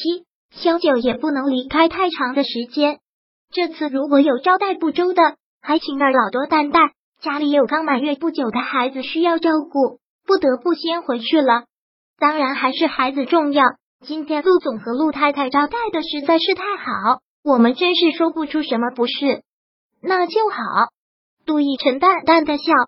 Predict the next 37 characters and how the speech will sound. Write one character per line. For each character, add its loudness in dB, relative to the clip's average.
然 -2
后 -8
对 -2
陆 4
一 4
鸣 4
叮 0
嘱 -4
道 0
：“一 4
鸣， 2
那 2
我 2
和 0
你 -6
嫂 -6
子 -6
先 -2
走 0
了， 0
一 -8
定 -4
要 -4
把 0
姚 0
伯 0
父 -6
和 2
姚 0
伯 4
母 0
安 -4
全 -4
的 -2
送 -4
回 -2
家。 0